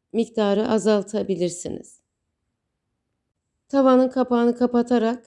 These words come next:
iki üç dakika kadar soğanları kavurdum. Sonrasında üç yüz gram kıyma ilave ediyorum.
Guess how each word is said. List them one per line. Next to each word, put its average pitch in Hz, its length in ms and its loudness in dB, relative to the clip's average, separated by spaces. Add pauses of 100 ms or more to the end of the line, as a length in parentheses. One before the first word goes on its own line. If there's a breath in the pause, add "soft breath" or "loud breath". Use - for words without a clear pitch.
iki 254 280 -4
üç 247 180 -6
dakika 208 440 -4
kadar 208 320 -2
soğanları 202 600 0
kavurdum. 220 600 -2 (520)
Sonrasında 220 960 0 (300)
üç 247 240 -8
yüz 208 180 0
gram 220 360 0
kıyma 214 380 2
ilave 180 480 -2
ediyorum. 185 500 -4